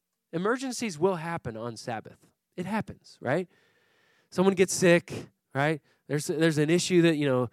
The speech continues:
I don't know, there's a, there's a flood in the basement, the sump pump doesn't work. It's like, "Well, I'm just gonna chill out for, uh, you know." Right? There's sometimes emergencies that happen. But let me say this, not every disturbance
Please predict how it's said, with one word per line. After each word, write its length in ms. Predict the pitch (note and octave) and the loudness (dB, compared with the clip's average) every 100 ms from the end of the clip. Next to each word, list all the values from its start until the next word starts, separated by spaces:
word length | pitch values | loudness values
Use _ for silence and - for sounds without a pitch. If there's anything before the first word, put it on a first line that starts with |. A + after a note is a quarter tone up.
| _ _ _ _ _ _ _ _ _ _ _ _ - | _ _ _ _ _ _ _ _ _ _ _ _ -14
I 40 | A#2 | -12
don't 100 | F#2 | -10
know, 160 | A2 | -10
there's 220 | A#2+ B2 | -8 -8
a, 60 | B2+ | -4
there's 180 | C#3 C3+ | -2 -2
a 60 | |
flood 260 | - G#3 G3+ | 4 6 6
in 100 | G3+ | 4
the 80 | F#3 | 0
basement, 440 | F#3 F#3 F3+ E3+ | 0 0 0 -4
the 80 | C#3+ | -4
sump 260 | - F#3 F#3+ | -4 -4 -4
pump 180 | F3+ | -6
doesn't 260 | F3+ D#3 D3+ | -4 -4 0
work. 340 | C#3+ D3+ D3+ | 2 2 0
It's 60 | - | -6
like, 120 | G2+ | -10
"Well, 200 | C#3+ A#3+ | -8 -8
I'm 160 | A#3 G#3+ | -10 -14
just 160 | G#3 | -16
gonna 160 | - G3+ | -14 -14
chill 260 | - F#3+ G3 | -10 -10 -8
out 260 | G3+ F3+ | -12 -16
for, 360 | - D3+ D3+ D3 | -12 -10 -8 -10
uh, 200 | C#3+ B2 A#2 _ | -12 -14 -18 _
you 120 | A#2 | -14
know." 220 | B2 C3 - _ _ _ _ _ _ _ _ _ _ _ | -12 -14 -20 _ _ _ _ _ _ _ _ _ _ _
Right? 280 | E3+ B3+ G#3+ | 2 4 4
There's 160 | G#3+ | 0
sometimes 640 | - C#4+ D4 A#3+ B3 A3 G3+ | 4 4 6 2 2 2 2
emergencies 640 | G3 G#3 G3 F#3 F#3+ F3 | 6 6 6 2 2 4
that 100 | D#3+ | 4
happen. 380 | D#3+ D3+ - A#2+ | 2 0 0 0
But 180 | E3 F3 | 2 2
let 120 | F3 | 2
me 100 | F#3+ | 2
say 160 | G#3 F#3+ | 2 2
this, 240 | D3+ - | 0 -2
not 400 | C#3 D#3 F#3 - | -6 -4 -4 -6
every 520 | E3+ E3+ D#3+ E3+ F3 C#3+ | -2 0 0 -4 -6 -8
disturbance 880 | E3+ - - - C3 B2 A#2+ A2+ | -10 -10 -10 -4 -4 -4 -6 -10